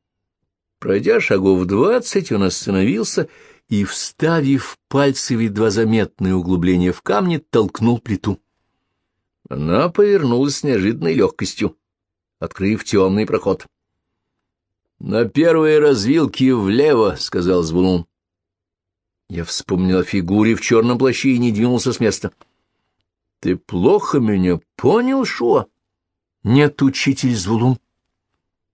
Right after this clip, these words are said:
«Иди же!» Я отрицательно помотал головой. «Понятно», —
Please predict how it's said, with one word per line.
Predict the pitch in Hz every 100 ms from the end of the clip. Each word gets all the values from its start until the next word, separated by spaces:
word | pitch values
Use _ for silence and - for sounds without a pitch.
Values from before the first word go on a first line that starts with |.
| _ _
«Иди | - 170 147 82 151 254
же!» | 240 202 107 - _ _ _ _ _ _ _ -
Я | 80 80
отрицательно | - 90 85 - 98 90 110 110 120 - _ _ _
помотал | 117 104 101 92
головой. | 95 98 90 87 - _ _ _ -
«Понятно», — | 95 90 90 92 92 - _ 90 90